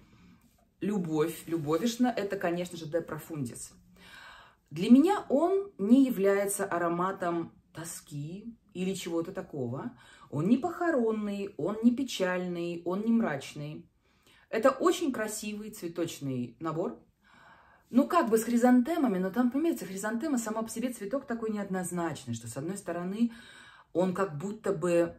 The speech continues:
очень сдержанный вот в этой своей, в этом отсутствии красоты. То есть это не душистый цветочек, это не прекрасный колокольчик, это не милая девочка с нарощенными ресницами и длинными белыми волосами. Это очень, м,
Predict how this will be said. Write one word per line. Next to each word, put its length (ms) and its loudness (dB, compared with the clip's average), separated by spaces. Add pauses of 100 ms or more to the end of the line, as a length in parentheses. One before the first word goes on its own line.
очень 320 -2
сдержанный 680 -2
вот 180 -6
в 20 -6
этой 180 -4
своей, 560 -4 (240)
в 100 -2
этом 240 4
отсутствии 720 -4
красоты. 800 -4 (200)
То 40 -10
есть 160 -8 (340)
это 180 0
не 120 4
душистый 520 0
цветочек, 580 -4
это 100 -4
не 80 -2
прекрасный 520 -4
колокольчик, 760 -4
это 100 -8
не 160 -2
милая 340 -2
девочка 420 -6
с 60 -12
нарощенными 440 -6
ресницами 460 -10
и 40 -6
длинными 320 -8
белыми 320 -8
волосами. 640 -8 (400)
Это 220 6
очень, 560 0 (260)
м, 640 4